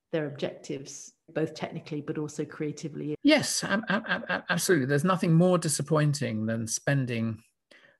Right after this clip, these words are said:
Speaker 2: a lot of money on a beautiful building by day, only for it to appear miserable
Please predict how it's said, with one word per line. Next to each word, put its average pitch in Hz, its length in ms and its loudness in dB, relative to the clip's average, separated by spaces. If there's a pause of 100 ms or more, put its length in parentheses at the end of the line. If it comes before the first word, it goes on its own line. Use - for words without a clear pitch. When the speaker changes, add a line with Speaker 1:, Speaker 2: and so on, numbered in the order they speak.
Speaker 2:
a 135 80 -2
lot 156 220 4
of 156 80 2
money 127 240 2
on 117 140 0
a 117 60 -2
beautiful 139 420 -2
building 110 520 -4 (120)
by 123 140 -2
day, 107 480 -2 (160)
only 135 240 6
for 120 180 2
it 113 140 0
to 131 80 0
appear 120 260 2
miserable 104 540 0